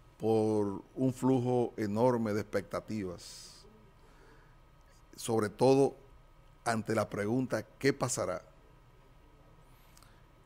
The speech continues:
repercute decididamente en el accionar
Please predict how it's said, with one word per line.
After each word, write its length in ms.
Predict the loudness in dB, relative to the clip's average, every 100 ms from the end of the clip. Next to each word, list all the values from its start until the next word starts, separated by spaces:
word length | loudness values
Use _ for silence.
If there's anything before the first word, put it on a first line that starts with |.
| -20 -20 -20 -20 -10
repercute 840 | -2 2 4 2 2 0 0 -4 -6 -8
decididamente 1120 | -4 -2 -2 -2 -2 -2 -2 -2 -2 -4 -8 -6
en 180 | -4 -2
el 140 | -2
accionar 680 | -4 -6 -6 -4 -2 -4 -4